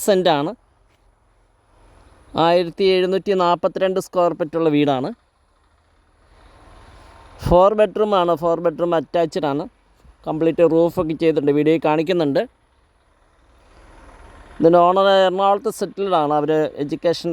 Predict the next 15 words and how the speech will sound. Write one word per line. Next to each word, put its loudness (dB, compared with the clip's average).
ഉം, -6
ആ, 0
ആ, -6
അനുബന്ധിച്ച് -2
മേടിച്ചൊരു 0
വീടാണ്. 0
ടു -6
ഇയേഴ്സ് 0
ആകുന്നുള്ളൂ. 0
അവർ -16
എറണാകുളം 2
സെറ്റിൽഡ് -4
ആണ്. -4
അപ്പോൾ -8
കൊടുത്തേക്കാവുന്ന 2